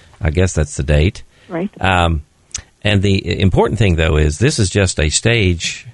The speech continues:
Speaker 1: for single payer, uh, government single pay program, uh, ju-, I guess, suppose like Canada or Great Britain. And, uh, anyone who thought otherwise, I think, w-, were, were being, uh, self-deceived.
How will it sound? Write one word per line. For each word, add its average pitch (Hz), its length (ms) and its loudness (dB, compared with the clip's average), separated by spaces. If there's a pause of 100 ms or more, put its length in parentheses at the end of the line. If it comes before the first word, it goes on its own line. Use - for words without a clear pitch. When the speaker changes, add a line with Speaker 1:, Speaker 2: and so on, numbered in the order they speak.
(140)
Speaker 1:
for 92 240 0
single 90 400 2
payer, 76 480 0 (520)
uh, 76 340 2
government 82 420 0
single 78 320 0
pay 76 480 0
program, 71 760 0
uh, 69 280 0 (160)
ju-, 82 120 -4 (160)
I 73 120 0
guess, 71 200 -2
suppose 85 300 -2
like 73 160 -2
Canada 76 360 0
or 71 40 -2
Great 69 260 -4
Britain. - 380 0 (640)
And, 78 300 2
uh, 76 260 2
anyone 95 460 2
who 82 160 4
thought 95 300 -2
otherwise, 78 480 2
I 71 60 0
think, 82 280 0
w-, - 220 -8
were, 69 340 -2
were 76 160 -6
being, 80 360 2
uh, 67 180 -2 (380)
self-deceived. 78 920 -2